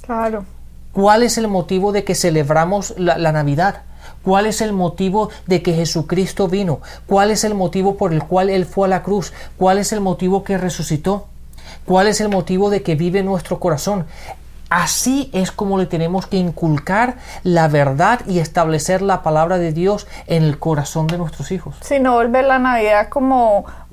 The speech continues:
Speaker 1: comercializada con los Santa Claus y esto, sino aprovechar que es una época de la historia, digámoslo así, en el año,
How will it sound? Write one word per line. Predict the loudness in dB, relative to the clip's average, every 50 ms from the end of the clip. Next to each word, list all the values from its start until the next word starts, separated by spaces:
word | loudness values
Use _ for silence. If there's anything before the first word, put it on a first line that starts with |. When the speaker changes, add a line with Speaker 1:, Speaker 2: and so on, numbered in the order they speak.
| -2
Speaker 1:
comercializada | 2 2 2 4 2 2 2 2 4 4 4 4 2 0 0 2 4 6 6 6 6 6 6 6 6 4 2 0 -4 -12 -18 -18 -18 -10
con | -4 -2 0 0
los | 0 0 0
Santa | -2 -4 -2 -2 -2 -2 -2 0
Claus | 0 0 2 2 2 0 0 0
y | -2
esto, | -2 0 -2 -4 -4
sino | -2 -2 -4 -2 0 0 0 0 -2 -6 -10 -4
aprovechar | 0 2 2 0 0 0 0 2 4 4 4 2 2 0 0 0 0 0 0 0 -2
que | -2 -4
es | -2 -2
una | -4 -4 -2 0 0 0 0
época | 0 -2 -4 -6 -2 0 2 2 2
de | 2 2
la | 2 0 0
historia, | 0 -2 -4 -2 -2 0 2 2 2 2
digámoslo | 2 2 2 2 2 2 2 2 2 2
así, | 2 2 0 -2
en | -2 0 0
el | 2 2 4 4
año, | 4 4 4 2 0 -2 -2 -4